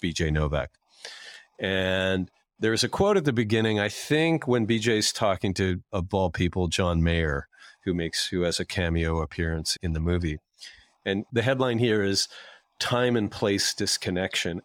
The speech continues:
And I feel this profoundly, so I wanted to read it. And it's, the dialogue is as follows. America's divided, uh, but it's not for the reason that we think. We think that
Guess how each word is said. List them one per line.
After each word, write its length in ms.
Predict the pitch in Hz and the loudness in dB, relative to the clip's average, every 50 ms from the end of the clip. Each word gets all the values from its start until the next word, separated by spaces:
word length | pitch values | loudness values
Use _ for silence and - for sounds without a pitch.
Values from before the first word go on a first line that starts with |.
| _ | _
And 140 | - 107 107 | -2 -2 0
I 180 | 117 104 110 117 | 0 0 0 0
feel 420 | 117 - - - 113 117 117 113 | -2 -4 -2 0 2 4 4 4
this 220 | 98 95 90 - - | 2 2 0 -2 -2
profoundly, 680 | - - 107 90 - - 98 95 101 107 110 120 127 | -2 -2 -4 -2 0 0 0 2 2 2 2 2 2
so 220 | 120 - - 98 | 0 2 2 2
I 80 | 95 92 | 2 2
wanted 320 | 92 90 95 92 92 87 - | 2 2 2 2 2 2 0
to 120 | - 90 | 0 -2
read 260 | 82 82 85 85 85 | -2 0 -2 -2 -2
it. 140 | 85 90 - - _ _ _ | -4 -4 -6 -10 _ _ _
And 140 | 127 110 101 | -2 -2 0
it's, 200 | 101 101 - - | 0 0 0 0
the 260 | 113 110 110 107 110 | 0 2 2 2 2
dialogue 440 | 101 135 123 120 117 117 107 101 101 | 2 2 2 2 4 2 2 2 0
is 140 | 104 - - | -2 -2 -2
as 140 | 92 - | -2 0
follows. 480 | - - 131 117 117 113 101 98 - - - - - - - - - - | 0 2 2 4 4 4 2 0 -2 -4 -8 -12 -18 -18 -18 -12 -4 0
America's 560 | 123 123 127 135 139 139 139 - 143 123 - | 2 4 4 4 4 2 2 2 0 0 2
divided, 640 | - 120 107 110 110 107 107 104 107 107 101 104 - - _ _ _ - | 0 2 2 2 4 4 4 2 2 0 0 -2 -6 -12 _ _ _ -2
uh, 260 | 117 107 101 98 101 | 0 2 2 2 2
but 160 | 95 98 104 | 2 2 2
it's 160 | 107 - - | 2 2 2
not 160 | 120 110 113 - | 2 2 2 0
for 100 | - 104 | 0 0
the 120 | 104 98 | 2 2
reason 320 | 95 98 98 95 - 101 | 2 2 2 2 2 0
that 120 | 90 92 101 | 0 0 -2
we 120 | 95 90 | -4 -6
think. 500 | - - - - 127 120 120 117 - - - _ _ _ _ _ _ _ - | -8 -4 -2 0 0 0 -2 -4 -6 -14 -20 _ _ _ _ _ _ _ -2
We 100 | 104 107 | -2 -2
think 320 | - - 143 147 147 - | 0 0 0 0 0 0
that 160 | - 117 131 | 0 -2 -2